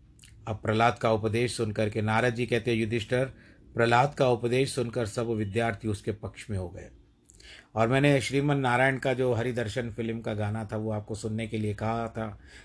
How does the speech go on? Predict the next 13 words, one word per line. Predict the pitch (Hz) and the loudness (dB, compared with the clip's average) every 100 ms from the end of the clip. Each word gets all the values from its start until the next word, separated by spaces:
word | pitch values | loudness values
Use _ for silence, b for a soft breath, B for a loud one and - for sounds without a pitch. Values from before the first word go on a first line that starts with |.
| B | B
आप | 107 113 | 0 2
लोगों | 123 117 120 | 4 4 2
ने, | |
बहुत | 113 110 120 | 2 2 2
सारे | 135 120 117 | 2 2 2
लोगों | 113 110 117 | 2 0 0
ने | 113 | -2
सुना | 113 117 135 | -2 0 2
होगा। | 113 107 104 - b b b _ - - - - - - - - - - | 2 0 -2 -4 b b b _ -20 -20 -20 -20 -20 -20 -20 -20 -20 -6
कितना | 131 151 143 | 0 4 4
अच्छा | 123 127 | 2 0
लगता | 110 - | 0 -4
है, | 101 | -12